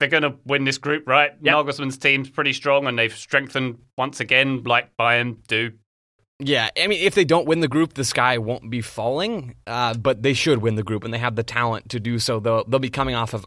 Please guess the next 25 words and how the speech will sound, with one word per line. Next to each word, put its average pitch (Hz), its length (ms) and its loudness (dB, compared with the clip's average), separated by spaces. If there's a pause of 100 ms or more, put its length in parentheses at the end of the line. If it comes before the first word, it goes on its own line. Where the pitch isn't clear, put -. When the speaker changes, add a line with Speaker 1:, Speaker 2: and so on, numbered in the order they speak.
Speaker 3:
they'll 113 140 -2
have 110 100 -2
another 107 240 -6
game 98 220 -12
before 104 340 -6
this, 98 380 -8
uh, 98 240 -6
after 110 340 -6
this 104 240 -6
particular 110 480 -6
episode 104 320 -8
is 104 80 -8
out. 110 240 -8
But 127 160 2 (300)
their 160 100 4
last 160 460 2
Bundesliga 127 440 -4
game 117 260 -4
to 123 100 -6
date, 120 320 -2 (100)
as 113 240 -2
we're 113 80 -6
recording 107 480 -6
on 98 160 -12
Friday, 120 480 2